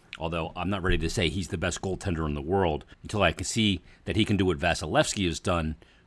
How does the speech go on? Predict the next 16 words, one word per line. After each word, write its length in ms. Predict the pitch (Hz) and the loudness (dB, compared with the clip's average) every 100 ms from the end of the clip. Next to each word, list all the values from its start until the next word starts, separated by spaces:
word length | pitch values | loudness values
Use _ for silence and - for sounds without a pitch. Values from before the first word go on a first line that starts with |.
| _ | _
when 160 | 87 85 | -4 -2
the 240 | 92 69 - - | -2 -8 -14 -12
spotlight 600 | - - 113 101 95 87 | -6 0 2 2 2 0
is 140 | 80 | -2
the, 260 | 82 76 - _ _ | -6 -8 -12 _ _
the 60 | 85 | -8
brightest, 520 | 73 98 90 67 - | 2 4 4 0 -4
and 80 | 82 | -2
that 140 | 85 | 0
is 260 | 80 78 - - | 0 -2 -6 -4
in 100 | 82 | -2
the 60 | |
Stanley 320 | - 87 73 | 0 0 0
Cup 160 | 73 - | -2 -6
playoffs. 380 | - 85 64 - | 0 0 0 -4
So 260 | - 78 | -4 -4